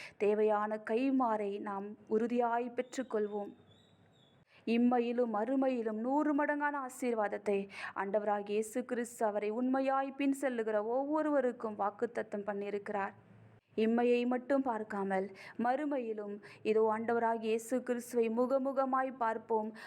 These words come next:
அவரோடு கூட வாழ்வோம், அதற்காகத்தான் ஓடிக்கொண்டிருக்கிறோம் என்ற சிந்தையை மனதில் கொண்டு எல்லா போராட்டத்தின் மத்தியிலும் இந்த கிறிஸ்துவ வாழ்க்கையை இன்னும் வைராக்கியமாய் வாழ முற்படுவோம்.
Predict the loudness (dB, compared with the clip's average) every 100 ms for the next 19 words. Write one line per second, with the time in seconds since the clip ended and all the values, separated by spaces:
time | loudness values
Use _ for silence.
0 | -4 0 2 2 2 0 -2 0 2 2
1 | 2 0 2 2 2 -2 -10 -6 -2 0
2 | 0 -2 0 0 0 0 0 0 0 2
3 | 2 2 2 2 2 2 -2 -4 -4 -2
4 | 2 4 4 2 -4 -6 -6 -4 -4 -2
5 | -2 -2 -8 -8 0 2 4 2 0 0
6 | 2 2 0 -2 0 2 2 0 -2 0
7 | -2 -4 -10 -6 -2 0 0 0 2 2
8 | 2 2 0 4 4 4 2 2 2 2
9 | 2 2 0 -2 -2 0 0 0 0 0
10 | -2 -6 -6 -2 2 2 2 0